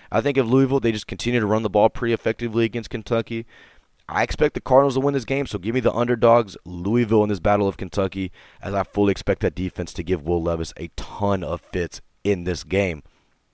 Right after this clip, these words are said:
Now, guys, for our next game, as we are now in our midday slate of games, we're going to have the Battle of Alabama at two thirty P M Central Time on C B S. We have the Auburn Tigers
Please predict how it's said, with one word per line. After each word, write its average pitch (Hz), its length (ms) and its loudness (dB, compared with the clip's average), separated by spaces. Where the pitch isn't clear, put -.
Now, 113 240 4
guys, 104 240 4
for 92 140 0
our 98 120 4
next 104 480 2
game, 113 220 0
as 101 80 0
we 101 160 2
are 98 100 2
now 98 220 0
in 87 100 -6
our 90 140 -2
midday 98 680 0
slate 95 260 -2
of 90 80 -4
games, 90 340 -6
we're 92 120 -8
going 95 220 -4
to 90 100 -6
have 92 520 -2
the 87 100 -10
Battle 104 540 4
of - 180 -6
Alabama 98 1040 2
at 82 140 -6
two 127 140 0
thirty 104 260 0
P 107 220 -4
M 98 100 -4
Central 98 280 -8
Time 95 260 -6
on 85 80 -8
C 98 220 -6
B 90 240 -4
S. 98 260 -2
We 95 80 -4
have 98 200 -2
the 85 220 -8
Auburn 110 320 4
Tigers 95 560 -2